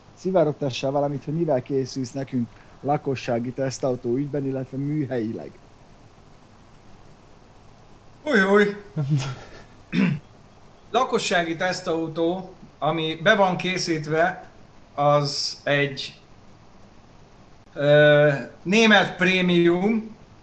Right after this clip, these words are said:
Speaker 2: a kilencvenes évekről.
Speaker 1: Wow.
Speaker 2: És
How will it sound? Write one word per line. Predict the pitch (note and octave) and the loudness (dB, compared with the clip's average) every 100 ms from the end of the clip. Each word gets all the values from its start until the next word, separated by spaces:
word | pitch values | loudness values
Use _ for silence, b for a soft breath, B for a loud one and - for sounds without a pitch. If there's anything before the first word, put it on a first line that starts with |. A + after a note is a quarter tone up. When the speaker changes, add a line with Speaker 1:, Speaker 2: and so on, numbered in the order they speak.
| - - | -20 -12
Speaker 2:
a | C3 C3+ - | -4 -4 -4
kilencvenes | - A3 F#3+ D#3+ D#3+ D#3 D3 E3 | -4 2 2 2 -2 -2 -2 0
évekről. | D3 D3 C#3+ D3 D#3 F#3 - - - - - - - - | 2 2 0 -2 -2 -4 -10 -20 -20 -20 -20 -20 -18 -6
Speaker 1:
Wow. | F#3+ F3 C3+ A2 G#2+ F#2+ F#2 E2+ - - - - - - - - - - - - - - - - | 0 2 2 0 -2 -4 -8 -12 -16 -20 -20 -20 -20 -20 -20 -20 -20 -20 -20 -20 -20 -20 -14 -2
Speaker 2:
És | D#3 D#3 D#3 D3 - - | 0 2 2 0 -4 -8